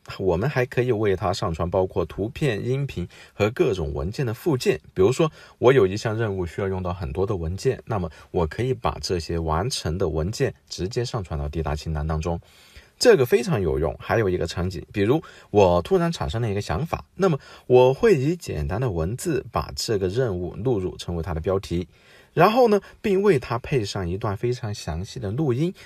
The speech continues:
来详细的介绍这个想法。现在我们已经完全入门了滴答清单，你可以使用它来管理你的清单以及所有的待办事项。但是要想更好的使用它，我们还得了解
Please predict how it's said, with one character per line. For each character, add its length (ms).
来 200
详 340
细 200
的 180
介 240
绍 160
这 140
个 80
想 220
法。 180
现 220
在 160
我 160
们 160
已 140
经 280
完 240
全 220
入 220
门 200
了 120
滴 100
答 140
清 200
单， 200
你 160
可 120
以 140
使 140
用 120
它 200
来 100
管 220
理 100
你 220
的 320
清 200
单 220
以 120
及 220
所 240
有 100
的 80
待 140
办 100
事 220
项。 180
但 160
是 160
要 180
想 300
更 180
好 240
的 140
使 240
用 320
它， 180
我 120
们 100
还 220
得 120
了 240
解 220